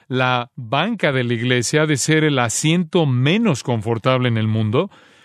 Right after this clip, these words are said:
porque presentamos un evangelio que separa. Porque cuando la iglesia arrulla al mundo, la iglesia muere. La iglesia en Sardis pensaba que estaba viva,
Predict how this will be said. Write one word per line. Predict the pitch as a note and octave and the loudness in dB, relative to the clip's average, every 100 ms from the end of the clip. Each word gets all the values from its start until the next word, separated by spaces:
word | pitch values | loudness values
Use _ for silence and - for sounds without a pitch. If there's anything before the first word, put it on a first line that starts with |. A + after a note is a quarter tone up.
| _ | _
porque | D3+ C#3 | 0 0
presentamos | D3 E3+ D#3+ D3 F3+ G#3+ - | 0 0 0 0 0 0 2
un | E3+ | 2
evangelio | G3+ G#3 G3 C#3+ C#3 C3+ | 4 2 0 0 0 0
que | C#3 | -2
separa. | B2 C3 - A#2 F#2 - _ _ _ _ _ - | -2 -2 0 -2 -2 -10 _ _ _ _ _ -4
Porque | B2+ B2+ | -2 0
cuando | C#3+ C#3 | 0 2
la | C#3+ D3+ | 2 0
iglesia | D#3 G#3 F3+ C3 | 2 2 2 0
arrulla | B2 C#3 D3 D#3+ | -2 -2 0 0
al | D#3+ | 2
mundo, | E3+ D#3 B2 D3+ E3+ _ _ - | 2 2 0 -2 -4 _ _ -4
la | B2+ | 0
iglesia | C3 B2+ D3+ D#3+ - E3+ F3 - - | 0 0 0 0 0 0 -2 -8 -6
muere. | A#2 A#2+ C3 A#2+ G2+ - _ _ _ _ _ _ | -2 2 2 0 -4 -10 _ _ _ _ _ _
La | - | -8
iglesia | A2+ C#3 C3 C#3 | -2 0 0 -2
en | A#2+ | -2
Sardis | - C#3+ B2 A2 C3 - - _ _ _ | 0 0 0 -2 -4 -6 -14 _ _ _
pensaba | - A#2 A2 C3+ C#3 | -4 -2 2 2 2
que | B2+ | 0
estaba | A#2+ - A#2 A2+ | -4 -2 -2 0
viva, | A2 A#2+ G#2+ F#2 | 0 -2 -2 -4